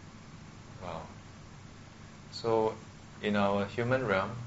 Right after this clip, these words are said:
we hear about all the different realms. Yeah. So we are like at the, uh, posting depot, you know. Yeah, you can ha-, make a choice.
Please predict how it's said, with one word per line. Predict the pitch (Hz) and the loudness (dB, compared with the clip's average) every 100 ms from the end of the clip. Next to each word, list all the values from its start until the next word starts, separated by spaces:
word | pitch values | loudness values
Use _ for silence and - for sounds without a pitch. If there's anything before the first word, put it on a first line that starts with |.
| - - | -8 -2
we | 104 | -2
hear | 101 123 110 | 4 6 6
about | - - - | 4 0 0
all | 113 127 | 0 4
the | 98 | 2
different | 92 92 101 90 | 0 -2 -2 -2
realms. | 85 82 - - - - - - - | -2 -4 -10 -12 -14 -14 -14 -14 -10
Yeah. | 80 78 - - - - - - - - - | -8 -8 -12 -14 -14 -14 -14 -14 -16 -16 -14
So | - 113 110 | -2 2 4
we | 101 | 6
are | 95 | 4
like | 92 - | 0 -2
at | 87 | -2
the, | 87 87 87 87 - - - - - | 0 0 -2 -4 -8 -14 -14 -14 -12
uh, | 92 90 85 87 - - - | -8 -8 -6 -8 -10 -12 -4
posting | - 113 - 120 98 | 4 4 4 0 2
depot, | 95 - 98 | 0 2 2
you | 87 | 2
know. | 82 92 - - - - - - - | -2 -4 -8 -14 -14 -14 -14 -14 -10
Yeah, | 85 82 80 | -8 -6 -6
you | 90 | -6
can | 98 87 85 - - - - | -4 -6 -8 -12 -14 -14 -10
ha-, | 101 | -4
make | 104 107 | 2 4
a | |
choice. | 90 - 95 - - | 4 2 0 0 -6